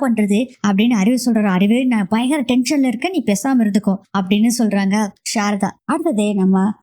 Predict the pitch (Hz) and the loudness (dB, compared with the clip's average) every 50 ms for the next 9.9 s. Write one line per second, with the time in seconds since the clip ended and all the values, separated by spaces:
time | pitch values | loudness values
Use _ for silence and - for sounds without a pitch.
0 | - - 247 247 262 - 427 427 339 - 269 277 240 226 226 208 233 220 214 208 | -6 -4 -4 -4 -2 -4 -4 -4 -4 -4 -4 -2 -2 0 0 0 0 0 -2 -2
1 | 202 - - - 302 349 285 220 - - - 339 370 370 330 339 330 - - 226 | -4 -4 -4 -4 -2 -2 -2 -4 -4 -6 -4 -2 -2 -2 -2 -2 -2 -2 0 -2
2 | 254 226 - 254 220 220 220 220 220 208 202 208 190 - 208 196 202 - - _ | 0 0 0 -2 0 0 0 0 0 0 0 -2 0 0 0 0 0 -4 -6 _
3 | - 233 254 277 349 359 349 - 277 262 311 302 - 320 294 277 247 220 214 220 | -2 0 0 0 0 -2 -2 -2 -2 -2 -2 -2 -2 -2 0 0 0 0 0 0
4 | 196 196 196 - 202 196 190 - 240 240 220 208 202 202 190 180 180 180 196 247 | 0 0 0 0 -2 -2 0 0 -2 0 2 2 2 4 4 4 2 2 2 0
5 | 269 269 - 277 311 339 339 330 247 220 233 269 269 285 320 359 349 370 285 262 | 0 -4 -6 -6 -4 -2 -2 0 0 0 0 0 0 -2 -2 -2 -2 -2 0 0
6 | 247 214 226 202 - 202 196 - 202 196 185 185 180 190 202 208 190 - _ - | 0 0 0 0 0 0 0 0 0 2 2 2 0 0 0 -2 -4 -8 _ -2
7 | - 220 233 262 302 302 330 254 240 240 254 220 - _ - 190 190 202 208 196 | 0 0 0 0 0 -2 -2 -2 -2 -2 -2 -4 -4 _ 0 0 2 2 2 2
8 | 185 185 185 - 208 202 202 190 185 202 247 277 262 214 165 185 175 185 175 170 | 2 2 2 2 0 0 0 0 0 2 2 2 0 0 0 0 0 0 0 -2
9 | 180 _ - 196 214 277 381 427 359 320 233 226 233 220 196 196 208 | -6 _ -2 0 0 0 0 0 0 0 0 0 0 0 0 0 0